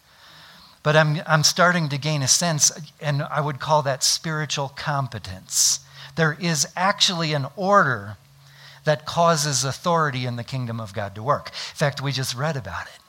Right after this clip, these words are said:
God himself, between the three persons of the Godhead, one God, they limited, okay, help me with this, God.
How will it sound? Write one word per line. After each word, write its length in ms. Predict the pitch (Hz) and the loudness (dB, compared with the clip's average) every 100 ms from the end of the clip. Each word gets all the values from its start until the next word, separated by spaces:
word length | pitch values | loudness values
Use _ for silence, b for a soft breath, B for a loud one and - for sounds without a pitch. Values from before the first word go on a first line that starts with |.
| _ _ B B B B B B B B | _ _ B B B B B B B B
God 300 | 131 196 240 | 8 8 8
himself, 520 | 208 196 214 190 - - | 4 2 2 0 -6 -2
between 360 | 180 208 247 | 2 2 2
the 100 | 175 | 0
three 320 | 147 220 302 320 | -2 -4 -6 -4
persons 640 | - 240 233 233 202 175 | 0 6 6 4 2 0
of 120 | 160 | -2
the 100 | 156 | -2
Godhead, 540 | 127 165 180 135 120 107 | 2 6 4 2 -4 0
one 340 | 135 180 160 | 2 2 4
God, 520 | 151 160 117 95 104 B B 165 | 8 10 8 2 -10 B B 0
they 160 | 190 | 2
limited, 640 | 170 180 220 285 302 190 160 160 - _ _ _ 135 123 131 131 B B B B B - b b b b b b b 139 | 2 0 2 2 2 0 -2 -8 -16 _ _ _ -20 -20 -18 -18 B B B B B -16 b b b b b b b -16
okay, 260 | 127 113 | -14 -12
help 220 | 107 120 | -8 -8
me 140 | 117 110 | -8 -10
with 200 | 107 90 | -10 -12
this, 220 | 107 - | -10 -8
God. 280 | 110 104 | -4 -6